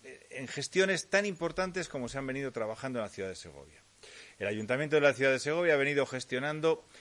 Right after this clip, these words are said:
no solamente en, pensando en el acceso a una vivienda asequible,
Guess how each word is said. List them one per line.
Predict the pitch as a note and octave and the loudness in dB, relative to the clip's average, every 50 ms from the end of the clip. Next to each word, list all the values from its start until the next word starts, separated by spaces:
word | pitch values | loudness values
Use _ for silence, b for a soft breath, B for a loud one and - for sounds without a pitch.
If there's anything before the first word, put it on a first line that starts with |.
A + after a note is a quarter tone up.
| B B B | B B B
no | - B2 C#3 | -6 -4 -2
solamente | C3+ E3 D#3+ D3+ C3+ C#3+ F3 E3+ C#3 G#2+ - F#2 E2 D#2 - - - - | 0 2 2 4 4 2 2 0 -2 -2 -4 -4 -6 -6 -8 -12 -16 -10
en, | - A2+ A2+ A2 G#2+ G2+ G2 F#2 F2 F2 E2 D#2 D2 - - - | -6 -4 -2 -2 -2 -4 -8 -8 -10 -12 -14 -18 -20 -20 -18 -10
pensando | - A2+ G#2+ G#2+ - C#3 D3 D3 C#3 B2+ A#2 A#2 A2+ | -8 -6 -6 -2 0 2 2 4 4 2 2 2 2
en | G#2+ G#2+ | 0 0
el | G#2 | -2
acceso | G#2 G2+ - - D3+ C#3 - C#3 | -4 -4 -4 -4 -6 -6 -4 -2
a | |
una | B2 A#2 | -2 -2
vivienda | A2+ A2 A2+ A2 G#2 G2 | -2 -2 -2 -4 -4 -4
asequible, | F2+ - F#2 F2 - - C#3+ D#3 E3 F#3+ G#3+ | -8 -10 -12 -14 -8 -6 -6 -4 -4 -6 -8